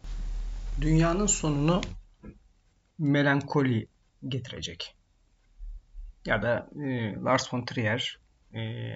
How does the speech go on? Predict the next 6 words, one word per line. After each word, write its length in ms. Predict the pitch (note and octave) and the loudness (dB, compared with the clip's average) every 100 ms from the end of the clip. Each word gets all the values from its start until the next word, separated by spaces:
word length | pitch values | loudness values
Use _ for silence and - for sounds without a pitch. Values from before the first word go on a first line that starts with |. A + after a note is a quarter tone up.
| - - | -12 -16
böyle 300 | D3 C#3 A#2 | -2 2 2
bir 140 | A#2+ C3 | 0 -2
kıyamet 600 | - B2 A#2 B2+ B2+ - _ _ _ - | -2 0 2 0 -4 -12 _ _ _ -4
metni 280 | A#2 C3+ | -2 0
hazırlamış. 840 | A2 A2+ A#2+ G#2 F2 - - - - _ _ _ _ _ - _ _ _ _ _ _ _ _ _ _ - _ _ _ _ | -2 0 -2 -4 -8 -2 0 -2 -6 _ _ _ _ _ -20 _ _ _ _ _ _ _ _ _ _ -20 _ _ _ _
Ve 460 | F#3+ C3 B2+ B2+ | 0 6 6 4